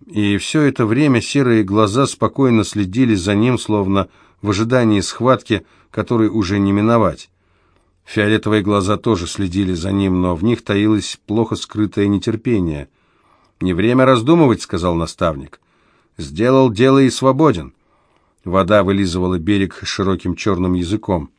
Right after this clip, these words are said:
Он вылез из лодки и, стоя в воде, почувствовал, как пальцы ног погружаются в грязь, а колени окутывает влага.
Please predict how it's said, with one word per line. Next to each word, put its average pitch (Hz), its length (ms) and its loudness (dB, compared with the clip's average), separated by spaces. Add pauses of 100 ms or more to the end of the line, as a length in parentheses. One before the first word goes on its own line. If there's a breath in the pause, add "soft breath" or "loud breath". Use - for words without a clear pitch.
(680)
Он 151 200 2
вылез 135 340 0
из 101 120 -2
лодки 120 380 0
и, 101 80 0
стоя 143 320 0
в 95 100 -2
воде, 104 320 0
почувствовал, 117 640 0
как 104 220 -4
пальцы 113 360 0
ног 113 220 2
погружаются 101 720 0
в 85 80 -6
грязь, 98 440 0 (360 soft breath)
а 90 220 0
колени 107 420 0
окутывает 101 580 -2
влага. 95 440 0